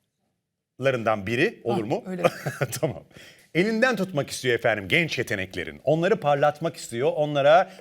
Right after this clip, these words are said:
Speaker 1: yol göstermek istiyor. Bu yüzden de bir misyonumuz oldu artık programca. Demet Star. Yapmanız gereken Gel Konuşalım T V bizim Instagram adresimiz ya da bana fark etmez.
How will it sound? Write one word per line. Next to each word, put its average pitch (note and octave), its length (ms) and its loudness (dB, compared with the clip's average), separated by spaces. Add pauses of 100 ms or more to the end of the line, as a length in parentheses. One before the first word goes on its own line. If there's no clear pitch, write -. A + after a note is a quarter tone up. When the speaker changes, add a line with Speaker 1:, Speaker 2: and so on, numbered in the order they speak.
Speaker 1:
yol D#3+ 280 2
göstermek A2 540 -2
istiyor. D#3 400 0 (300)
Bu A3+ 140 2
yüzden D3+ 360 2
de F3+ 160 2
bir G3 100 2
misyonumuz D#3+ 560 -2
oldu A#2 220 2
artık A2 260 -2
programca. B2+ 640 2 (180)
Demet F#3+ 500 0
Star. - 340 2
Yapmanız G#3+ 480 0
gereken D#3 440 2 (320)
Gel F#3+ 320 4
Konuşalım F3 560 0 (120)
T D3+ 180 0
V A2 140 -2
bizim B2 200 -4
Instagram C#3 460 2
adresimiz B2 440 -2
ya C4+ 120 6
da G#3 120 4
bana B2 280 0
fark F3+ 300 0
etmez. B2 380 -6